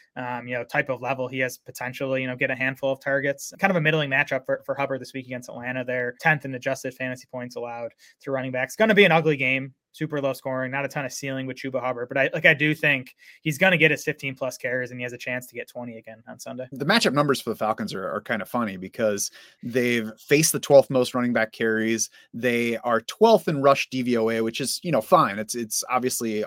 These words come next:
Speaker 2: on the positive side and better than they've been in the past. But the biggest thing is they've allowed zero running back rushing touchdowns. And I mean, I'm sure there's some skill in that, but there's also a ton of luck <laughs> in not <laughs>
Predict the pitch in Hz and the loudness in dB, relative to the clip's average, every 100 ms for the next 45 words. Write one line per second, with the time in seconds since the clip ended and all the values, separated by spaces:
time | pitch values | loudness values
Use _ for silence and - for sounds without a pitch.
0 | - 113 - 127 131 117 104 - 98 101 | -4 -8 -2 0 0 -2 -6 -4 -2 -2
1 | 101 113 107 107 98 92 104 95 - 117 | -4 -4 -2 -2 -6 -8 -8 -8 -6 -2
2 | 101 - - - _ - - 139 220 165 | -2 -6 -12 -20 _ -6 4 8 8 6
3 | 147 127 117 135 135 135 131 113 104 - | 2 0 2 4 6 8 8 6 -2 -4
4 | 135 156 156 131 127 123 117 101 - 104 | 0 6 10 10 10 4 0 -4 -6 -8
5 | - 107 98 - 87 87 101 113 113 117 | -8 -10 -10 -12 -16 -16 -10 -6 -2 0
6 | 113 107 - - _ _ _ - 143 - | -2 -4 -8 -20 _ _ _ -10 0 6
7 | 175 151 - 139 131 123 - 143 139 139 | 8 6 4 2 0 0 0 6 6 6
8 | 139 143 139 139 151 - 110 101 113 95 | 2 0 0 0 -2 -2 -2 -4 -8 -10
9 | - - 147 139 120 107 101 90 - - | -14 -10 -2 -2 -2 -4 -6 -8 -12 -4
10 | - 175 143 123 131 - | 2 2 4 2 2 -2